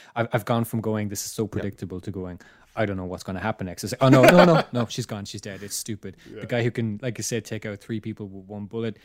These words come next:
Speaker 1: does nothing. She doesn't tell to anybody else, uh, "Hey, don't
Speaker 3: He,
Speaker 1: trust
Speaker 3: he,
Speaker 1: Garrett
Speaker 3: he
Speaker 1: Dillahunt."
Speaker 3: locked
Speaker 1: She
Speaker 3: me
Speaker 1: goes,
Speaker 3: in. Yeah,
Speaker 1: "Run,
Speaker 3: yeah.
Speaker 1: just run." Stupid.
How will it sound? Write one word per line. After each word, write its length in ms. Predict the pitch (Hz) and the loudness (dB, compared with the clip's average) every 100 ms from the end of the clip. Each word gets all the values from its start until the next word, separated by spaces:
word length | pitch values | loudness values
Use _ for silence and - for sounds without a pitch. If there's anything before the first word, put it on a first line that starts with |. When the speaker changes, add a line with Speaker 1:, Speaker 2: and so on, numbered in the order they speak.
| _ _ | _ _
Speaker 1:
does 160 | 117 104 | -6 -4
nothing. 240 | 110 110 - - | -6 -6 -10 -4
She 140 | - | 2
doesn't 260 | 139 131 135 | 2 2 2
tell 200 | 139 127 | 0 0
to 140 | 131 | -2
anybody 440 | 123 123 120 113 120 | -2 -2 -4 -2 -2
else, 240 | 120 - _ _ | -2 -6 _ _
uh, 420 | 123 113 107 107 104 _ _ | -4 -2 -2 -6 -8 _ _
"Hey, 260 | 131 120 - | -2 -2 -2
don't 180 | 147 131 | -2 -2
Speaker 3:
He, 60 | 165 | 0
Speaker 1:
trust 180 | 139 110 | -2 -2
Speaker 3:
he, 60 | |
Speaker 1:
Garrett 280 | 135 120 110 | -2 -2 -2
Speaker 3:
he 60 | 120 | -4
Speaker 1:
Dillahunt." 120 | 120 | -4
Speaker 3:
locked 180 | 104 101 | -6 -8
Speaker 1:
She 120 | 143 | -6
Speaker 3:
me 60 | 127 | -6
Speaker 1:
goes, 140 | 117 | -6
Speaker 3:
in. 120 | - | -8
Yeah, 80 | 113 | -8
Speaker 1:
"Run, 160 | 113 95 | -6 -8
Speaker 3:
yeah. 80 | 110 | -12
Speaker 1:
just 240 | 113 - | -14 -12
run." 240 | 104 101 - _ _ | -12 -12 -14 _ _
Stupid. 720 | - - - - 98 - - | -12 -10 -10 -8 -10 -12 -20